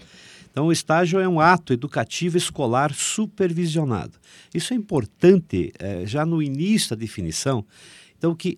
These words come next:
estágio, para todos os efeitos, ele é um ato escolar. E é um ato escolar e supervisionado que é desenvolvido no ambiente de trabalho, porque ele visa preparar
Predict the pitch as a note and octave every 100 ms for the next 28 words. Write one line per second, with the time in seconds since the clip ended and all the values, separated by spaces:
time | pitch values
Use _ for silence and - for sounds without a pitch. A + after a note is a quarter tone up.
0 | _ - F#3 - - D#3 F#3+ F#3+ A2+ G2+
1 | A#2 A2+ - G#3 C4 D#3 G#2+ G#2 - D3
2 | D#3+ - C#3 D#3 D#3+ C#3+ D#3+ - F3+ -
3 | _ D#3+ G3 - - G#3+ G3+ C#3 B2 -
4 | _ _ - _ - - - _ A#2+ D3
5 | C3+ A#2 B2 - - A2 G#2 A#2+ D#3 -
6 | D3 C3 - - A3+ G3 F3 D#3+ A#2 G2
7 | G2 A2 B2+ C3+ D3+ D3+ D3 D#3+ D3+ B2+
8 | D#3+ F3 E3+ C#3+ C3+ C#3 C#3 G2+ E2+ F#2
9 | C#3 B2 F2 _ - - - - _ D3+
10 | C3 F#3 F#3 B2+ C3 D#3+ A2 B2 D3+ E3
11 | - A2+ F#2 E2